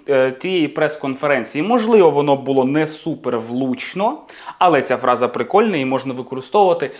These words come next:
Наприклад, коли людина хоче швидко щось зробити, хоче швидко якийсь висновок, якесь рі-, рішення прийняти, ви можете сказати: "Hey, hey, hey, let's take our time". Давай не квапитися з цим.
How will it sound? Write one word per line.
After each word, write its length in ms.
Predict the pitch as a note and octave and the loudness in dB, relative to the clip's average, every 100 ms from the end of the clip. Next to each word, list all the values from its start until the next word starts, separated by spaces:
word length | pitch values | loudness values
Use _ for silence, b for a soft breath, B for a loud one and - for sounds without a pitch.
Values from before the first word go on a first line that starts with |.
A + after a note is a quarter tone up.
| B B | B B
Наприклад, 500 | F3 F3 G3 F#3 D#3 | 0 2 2 0 -4
коли 240 | E3 E3+ | 0 0
людина 380 | D#3+ D#3+ E3+ D#3+ | 2 2 2 2
хоче 260 | D#3 D3+ D#3 | 0 -2 -4
швидко 440 | - F#3+ G3 E3 | 0 2 2 0
щось 260 | D#3+ D#3+ C#3+ | 0 -2 0
зробити, 440 | D3 C3 A2 G2+ B B | -2 -2 -6 -8 B B
хоче 240 | - E3 D#3 | -2 -2 -2
швидко 420 | - G3+ G#3 F#3 | -2 -2 2 2
якийсь 380 | E3+ F3+ B2+ C#3 | 2 -2 -6 -4
висновок, 460 | D#3 - A#2 A#2+ | -4 -4 -8 -8
якесь 280 | D3+ G3 - | -6 -4 0
рі-, 240 | D#3+ F#3+ F3+ | 0 2 2
рішення 440 | D#3 D#3 - A#2+ A#2 | 2 0 -4 -6 -4
прийняти, 540 | C#3 C#3 G3+ A3+ A2+ - B C#3 | -4 -2 0 -2 -6 -12 B -2
ви 80 | |
можете 320 | C#3 F3+ E3 E3+ | 2 2 0 -4
сказати: 340 | - C3 A#2 | 0 0 2
"Hey, 300 | D3 D#3+ D3+ | 2 4 4
hey, 200 | E3 E3 | 2 2
hey, 260 | F3+ A#2 - b b b | 2 2 -4 b b b
let's 580 | B2+ E3+ F#3 - - - | 2 2 0 -10 -8 -2
take 220 | F#3 F3+ | 0 0
our 300 | D#3+ D3+ - | -2 -2 -2
time". 280 | C#3 G2+ - - b b | -2 -2 -6 -16 b b
Давай 400 | C3+ D3 F3 E3+ | -2 0 2 2
не 80 | D3 | 0
квапитися 640 | - C#3 B2 F#2+ F#2+ G#2 | 0 2 2 0 -12 -16
з 120 | - | -18
цим. 140 | - | -18